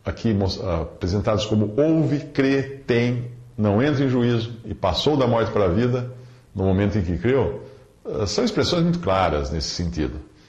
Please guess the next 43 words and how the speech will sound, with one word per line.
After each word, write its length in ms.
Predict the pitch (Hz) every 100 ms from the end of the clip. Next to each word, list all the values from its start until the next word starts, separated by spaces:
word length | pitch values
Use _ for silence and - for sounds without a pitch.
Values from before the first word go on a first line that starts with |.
| _ -
Você 240 | 98 -
deve 200 | 127 135
se 140 | - 123
lembrar 380 | 104 98 110 110
também 600 | 98 92 117 127 98 85
de 200 | 95 92
que 520 | - 110 110 104 98
aquele 320 | 92 - 127
que 120 | 120 -
creu 280 | 120 131
em 60 | 98
Cristo, 440 | 113 123 123 92 -
em 120 | 95 85
Cristo, 480 | 110 147 - - - - - - _
tem 220 | - 151 151
habitando 480 | 113 107 123 113
em 100 | 95
si 240 | 85 - 107
hoje 260 | 107 113
o 60 | 95
Espírito 440 | 95 - 110 117
Santo, 420 | - - 98 80 - - _
como 180 | - 113
garantia 560 | 127 160 165 98 190 170
da 120 | 95
sua 160 | -
salvação. 580 | 85 85 73 71 - 53 - - - - - - - -
Considerando 520 | 190 196 196 185 226
que 60 | 208
a 40 |
promessa 500 | 196 160 139 190 175
que 100 | 165
Jesus 380 | 156 135 127 -
fez 300 | - 101 85
de 80 | 101
que 120 | -
o 40 | 117
Espírito 480 | - 196 202 175
Santo 340 | 131 123 107 120
nunca 500 | 131 160 214 202 160
deixaria 440 | 127 117 113 107
o 80 | 98
crente, 500 | 120 120 92 78